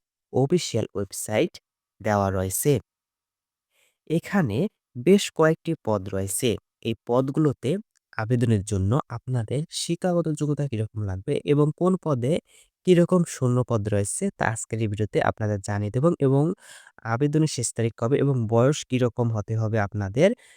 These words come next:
আহ, এবং এছাড়া অন্যান্য যে শর্তগুলো আপনাদের জানা প্রয়োজন, এই বিষয়গুলো আজকে এই ভিডিওতে আপনাদের জানিয়ে দেব। এখানে সব শেষের পদটি হচ্ছে অফিস সহায়ক। অফিস সহায়ক এখানে হচ্ছে গ্রেড বিশ এবং এই পদে শূন্য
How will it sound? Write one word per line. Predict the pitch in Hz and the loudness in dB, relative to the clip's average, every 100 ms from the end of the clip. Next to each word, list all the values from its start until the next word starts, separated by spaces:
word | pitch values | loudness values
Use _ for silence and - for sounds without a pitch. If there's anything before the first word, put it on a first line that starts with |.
| _ | _
আহ, | - 101 98 95 | -4 -2 -2 -2
এবং | 120 139 156 | 0 2 0
এছাড়া | 165 170 180 175 | -2 -2 2 2
অন্যান্য | 151 160 175 160 | 2 2 2 2
যে | 160 | -2
শর্তগুলো | - 123 123 147 151 | -2 -4 -2 0 2
আপনাদের | 131 120 120 127 | 0 0 -2 -2
জানা | 113 104 98 | 0 0 -2
প্রয়োজন, | 92 98 120 175 - | -2 0 2 0 2
এই | 123 | 0
বিষয়গুলো | 110 113 139 135 160 | 0 -2 -2 0 -2
আজকে | - 113 - - - | -2 -6 -10 -8 0
এই | 143 | 2
ভিডিওতে | 139 123 110 180 - | 2 -2 -2 -4 -4
আপনাদের | 120 117 104 135 202 _ _ _ | -8 -8 -4 -2 -4 _ _ _
জানিয়ে | - 101 98 98 | -8 -4 -4 -2
দেব। | 101 107 104 | 0 2 2
এখানে | 120 180 175 - | 0 -2 -4 -4
সব | 175 185 | -6 -6
শেষের | - 135 - 127 - _ _ - | -6 -6 -4 -4 -6 _ _ -4
পদটি | 117 - - | -4 -4 -6
হচ্ছে | 104 - - 170 254 _ _ - | -6 -6 -2 0 -2 _ _ -4
অফিস | 131 131 113 110 - | -2 0 -2 -4 0
সহায়ক। | 107 98 98 110 123 113 _ _ _ _ _ - | 2 2 2 2 2 2 _ _ _ _ _ 0
অফিস | 143 147 190 | 0 2 0
সহায়ক | - 143 104 160 156 | 2 0 2 0 -2
এখানে | 143 143 | -2 0
হচ্ছে | 147 - 143 | -2 -2 -2
গ্রেড | 127 104 101 - 95 | -2 -4 -6 -8 -10
বিশ | 101 120 214 - - _ - | -4 0 0 -2 -10 _ -6
এবং | 135 147 147 - | 0 2 2 2
এই | 160 | 2
পদে | 185 175 165 | 4 2 2
শূন্য | 175 - 151 | -2 -2 0